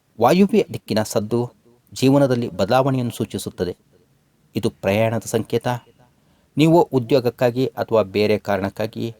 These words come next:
ಬೇರೆ ಸ್ಥಳಕ್ಕೆ ಹೋಗುವ ಸಂದರ್ಭ ಬರಬಹುದು ಅಥವಾ ನಿಮ್ಮ ಜೀವನ ಶೈಲಿಯಲ್ಲಿ ಯಾವುದೋ ಒಂದು ಪ್ರಮುಖ ಬದಲಾವಣೆ ಆಗುವುದನ್ನು ಇದು ಸೂಚಿಸುತ್ತದೆ. ಇನ್ನು ಉತ್ತರ ದಿಕ್ಕು, ಕುಬೇರನ ದಿಕ್ಕು. ಈ ದಿಕ್ಕಿನಿಂದ ಹಲ್ಲಿ ಲಚುಗುಟ್ಟಿದರೆ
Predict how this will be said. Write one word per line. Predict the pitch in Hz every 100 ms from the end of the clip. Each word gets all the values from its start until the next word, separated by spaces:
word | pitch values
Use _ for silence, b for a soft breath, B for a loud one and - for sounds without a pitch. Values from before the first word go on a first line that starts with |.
| _ -
ಬೇರೆ | 87 113 131
ಸ್ಥಳಕ್ಕೆ | 123 - 113 - -
ಹೋಗುವ | 98 101 92 98
ಸಂದರ್ಭ | - 110 113 120 117
ಬರಬಹುದು | 110 92 90 87 92 _ _ _ _ _ -
ಅಥವಾ | 120 127 135 - _ 110
ನಿಮ್ಮ | 107 101
ಜೀವನ | 92 - 139 143
ಶೈಲಿಯಲ್ಲಿ | 127 107 98 98 95 104 104 _
ಯಾವುದೋ | 117 110 143 156
ಒಂದು | 113 104
ಪ್ರಮುಖ | 101 - 113 110
ಬದಲಾವಣೆ | - 95 110 131 143 - 107
ಆಗುವುದನ್ನು | 101 90 90 120 131 123 _ -
ಇದು | 101
ಸೂಚಿಸುತ್ತದೆ. | - 101 113 - - 80 - _ _ _ _ _ _ _ _ _ 156
ಇನ್ನು | 156 147 151 - 147
ಉತ್ತರ | - - 117
ದಿಕ್ಕು, | 104 - 127 113 _ _ _ _ _ _
ಕುಬೇರನ | - 147 139 117 98
ದಿಕ್ಕು. | 90 - - _ _ _ _ _ _
ಈ | 131 131
ದಿಕ್ಕಿನಿಂದ | - - 147 151 139
ಹಲ್ಲಿ | 131 - 107 120 -
ಲಚುಗುಟ್ಟಿದರೆ | 107 - 101 - 107 113 107